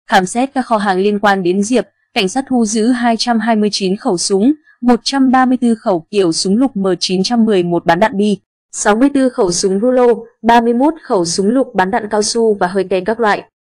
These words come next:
Năm hai nghìn không trăm mười chín, Diệp cùng chồng là Phạm Thành Long bị Tòa án Nhân dân huyện Củ Chi, thành phố Hồ Chí Minh, xử phạt ba năm tù về tội mua bán trái phép vũ khí, công cụ hỗ trợ. Khi đó,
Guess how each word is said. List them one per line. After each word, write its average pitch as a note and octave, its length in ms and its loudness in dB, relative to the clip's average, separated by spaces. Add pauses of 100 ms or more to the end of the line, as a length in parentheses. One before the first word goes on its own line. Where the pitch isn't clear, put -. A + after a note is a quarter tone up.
(100)
Năm G3+ 180 -4
hai G3 140 0
nghìn F#3 220 0
không F#3+ 220 -4
trăm G3+ 200 -2
mười F3+ 140 2
chín, G3+ 340 0 (280)
Diệp A3+ 260 -2
cùng G#3 220 0
chồng F#3+ 260 -2
là F3+ 300 0 (340)
Phạm G#3 140 -2
Thành G#3+ 180 0
Long B3 260 0
bị G#3 200 -2
Tòa G3 100 -2
án F#3+ 200 0
Nhân A3 160 -2
dân G#3+ 300 -4
huyện G#3 260 -4
Củ G3 220 0
Chi, A3+ 340 -2 (200)
thành G3+ 200 -2
phố F#3 120 0
Hồ G#3+ 180 0
Chí F#3+ 160 -4
Minh, A3+ 240 -2 (200)
xử G#3 260 -2
phạt G3 220 -4
ba A#3 160 -2
năm A#3+ 140 -2 (100)
tù F#3+ 300 0
về F3+ 180 2
tội G3+ 180 2
mua A3 240 -2
bán F#3+ 300 -2
trái F3+ 180 -4
phép C4 280 -4
vũ G3+ 220 0
khí, G3 280 0 (260)
công F#3 200 0
cụ F#3+ 260 0
hỗ G3 100 0
trợ. A#3 260 -2 (420)
Khi G3+ 80 -2
đó, F#3 300 0